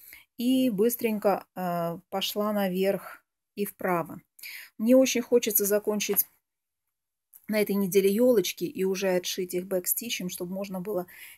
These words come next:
переходить к снеговичкам. А, вот моя вышивка. Получается ярко, красиво. Я получаю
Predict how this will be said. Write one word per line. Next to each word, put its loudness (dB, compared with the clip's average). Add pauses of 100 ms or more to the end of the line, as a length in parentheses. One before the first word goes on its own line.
переходить -2
к -6
снеговичкам. -4 (840)
А, -2 (220)
вот 4
моя 6
вышивка. -2 (2500)
Получается -2
ярко, 0
красиво. -2 (320)
Я 0
получаю 0